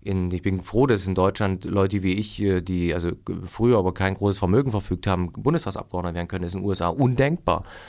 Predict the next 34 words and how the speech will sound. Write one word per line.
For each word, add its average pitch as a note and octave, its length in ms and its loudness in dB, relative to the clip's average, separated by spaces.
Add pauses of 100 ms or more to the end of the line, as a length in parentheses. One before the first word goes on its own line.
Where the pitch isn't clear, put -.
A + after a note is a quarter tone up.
Dann F2 140 -6
brauchen F#2 240 0
sie F#2+ 80 0
mindestens G#2+ 400 -2
eine G2+ 100 0
Million, G2+ 560 2
um, F2+ 300 -2
um F#2+ 120 -4
eine F#2+ 120 -2
Kampagne G2 580 -4 (360)
zu - 100 -6
machen A2 240 2
und G2+ 80 0
das G2 140 0
alle G#2 180 2
zwei F#2 260 2
Jahre, A2 280 2
weil F2+ 120 2
die F#2 60 0
ja F#2 220 2
im F2+ 140 -4
Kongress F2+ 400 -4
alle F#2+ 200 -4
zwei F2 200 -2
Jahre F2 200 -2
Wahlkampf G2+ 360 -2
haben. E2+ 120 0
Das E2 160 -2
heißt, F2 180 -2
die - 80 -4
Abgeordneten G2 380 -2
machen F2+ 180 -4
nichts - 300 -2
weiter, G#2 340 0